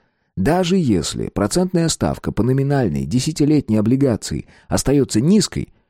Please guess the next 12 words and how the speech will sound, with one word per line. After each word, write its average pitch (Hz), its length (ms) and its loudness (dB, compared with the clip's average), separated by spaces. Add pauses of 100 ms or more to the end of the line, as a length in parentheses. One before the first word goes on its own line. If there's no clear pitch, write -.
это 85 220 -2
значит, 87 340 0
что - 180 -2
долгосрочные 92 800 0
процентные 87 540 -2
ставки, - 460 -4 (180)
вероятно, 101 540 0
останутся 92 460 0
положительными 85 720 0
в 101 120 -2
обозримом 92 520 0
будущем. 67 480 -6